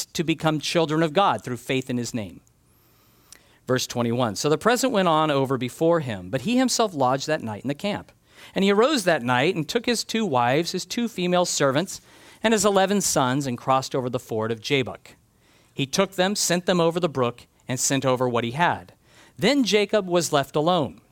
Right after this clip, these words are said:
and a man wrestled with him until the breaking of day. Now when he saw he did not prevail against him, he touched the socket of his hip,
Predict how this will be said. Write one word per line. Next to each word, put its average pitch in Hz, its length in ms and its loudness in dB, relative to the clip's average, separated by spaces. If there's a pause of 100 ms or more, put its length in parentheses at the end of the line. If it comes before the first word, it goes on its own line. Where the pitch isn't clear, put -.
(120)
and 143 140 2
a 151 60 2
man 202 420 2
wrestled 202 340 0
with 180 140 0
him 190 160 2
until 180 220 0
the 170 80 2
breaking 190 420 0
of 170 140 -4
day. 139 400 0 (640)
Now 170 140 4
when 202 100 4
he 196 100 2
saw 233 360 2
he 262 140 2
did 233 120 2
not 202 200 2
prevail 175 420 2
against 165 440 0
him, 113 180 -2
he 143 100 0
touched - 460 -2
the 196 80 0
socket 180 480 2
of 147 80 0
his 135 160 -2
hip, 160 240 0